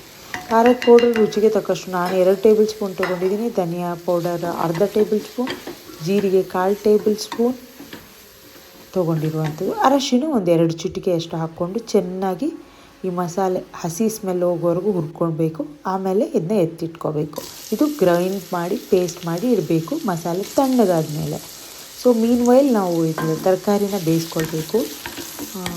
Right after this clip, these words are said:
ಎಣ್ಣೆ ಬಿಸಿ ಮಾಡಿ ಅದಕ್ಕೆ ಒಂದು ಈರುಳ್ಳಿ ಹೆಚ್ಕೊಂಡು ಹಾಕಿರ್ತೀನಿ. ಇದನ್ನ ಚೆನ್ನಾಗಿ ರೋಸ್ಟ್ ಆಗೋವರೆಗೂ ಹುರ್ಕೊಂಡು ನಾನಿಲ್ಲಿ ಉಪ್ಪು ಸೇರಿಸ್ಕೊಳ್ತಾ ಇದ್ದೀನಿ. ತರಕಾರಿ ಬೇಯಲಿಕ್ಕೆ ಇರುವಂತಹ ಉಪ್ಪು. already ನಾವು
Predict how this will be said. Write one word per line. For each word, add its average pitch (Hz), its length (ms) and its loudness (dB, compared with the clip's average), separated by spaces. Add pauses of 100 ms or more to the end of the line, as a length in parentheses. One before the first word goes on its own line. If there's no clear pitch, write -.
(380)
ಎಣ್ಣೆ 220 340 6
ಬಿಸಿ 196 360 -2
ಮಾಡಿ 165 320 -4 (180)
ಅದಕ್ಕೆ 180 360 -2 (280)
ಒಂದು 190 260 -2
ಈರುಳ್ಳಿ 185 400 2
ಹೆಚ್ಕೊಂಡು 175 460 -4
ಹಾಕಿರ್ತೀನಿ. 165 680 -4 (500)
ಇದನ್ನ 254 180 0
ಚೆನ್ನಾಗಿ 202 600 0
ರೋಸ್ಟ್ 180 380 -2
ಆಗೋವರೆಗೂ 175 480 0
ಹುರ್ಕೊಂಡು 165 560 -2 (640)
ನಾನಿಲ್ಲಿ 240 280 4
ಉಪ್ಪು 208 280 0
ಸೇರಿಸ್ಕೊಳ್ತಾ 180 680 0
ಇದ್ದೀನಿ. 175 440 -2 (680)
ತರಕಾರಿ 220 540 4
ಬೇಯಲಿಕ್ಕೆ 185 500 0
ಇರುವಂತಹ 175 540 -2
ಉಪ್ಪು. 190 340 0 (880)
already 220 360 6
ನಾವು 220 200 6